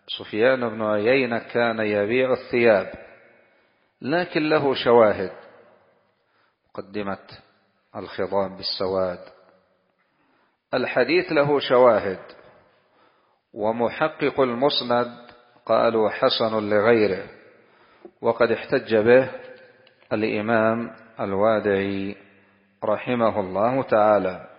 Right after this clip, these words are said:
وفي قوله: "إياكم ومحقرات"، وأيضًا ومحقرات،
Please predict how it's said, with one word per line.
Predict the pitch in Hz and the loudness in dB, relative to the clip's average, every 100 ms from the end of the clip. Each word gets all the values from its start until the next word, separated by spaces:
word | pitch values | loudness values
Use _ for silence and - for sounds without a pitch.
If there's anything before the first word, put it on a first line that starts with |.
| _ _ _ _ _ _ _ _ _ _ _ _ _ _ _ _ _ _ _ _ _ _ _ _ _ | _ _ _ _ _ _ _ _ _ _ _ _ _ _ _ _ _ _ _ _ _ _ _ _ _
وفي | - 117 117 110 101 - 139 127 | -4 2 2 2 -2 -6 -4 0
قوله: | 170 180 165 151 | 2 2 2 0
"إياكم | 147 135 147 139 135 156 147 160 135 127 | 0 0 0 0 2 2 0 -2 -2 0
ومحقرات"، | 151 135 - 143 - 143 127 135 160 - | 0 0 -2 -4 -2 2 4 6 2 0
وأيضًا | 95 120 131 98 160 127 127 202 | -4 2 2 2 0 0 0 -2
ومحقرات، | 196 160 127 - 165 - - 107 110 95 - | 0 0 0 0 -2 -2 2 4 6 4 0